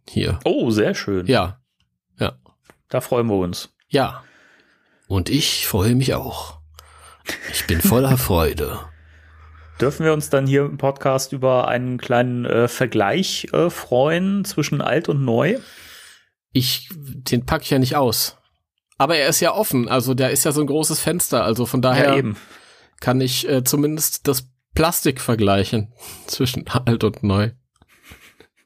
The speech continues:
Speaker 2: Okay.
Speaker 1: Ja. Das ist
Speaker 2: Sehr schön.
Speaker 1: ist grad ganz schwierig, aber auch mit den, äh, ähm, Kenner Classics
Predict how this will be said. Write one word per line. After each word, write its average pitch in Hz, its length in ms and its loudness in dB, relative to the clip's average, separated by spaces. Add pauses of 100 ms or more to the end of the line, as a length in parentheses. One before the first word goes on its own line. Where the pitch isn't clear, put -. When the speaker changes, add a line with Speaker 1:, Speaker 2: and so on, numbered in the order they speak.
(760)
Speaker 2:
Okay. 139 480 2 (560)
Speaker 1:
Ja. 110 380 2 (1200)
Das - 160 -10
ist - 160 -2
Speaker 2:
Sehr 110 120 -2
schön. 101 360 -4 (1040)
Speaker 1:
ist - 180 -2
grad 131 200 -2
ganz 120 200 0
schwierig, 123 460 -2
aber 160 160 2
auch 185 140 -2
mit 180 140 0
den, 156 220 2
äh, 147 460 0
ähm, 135 360 0
Kenner 185 280 0
Classics - 720 -2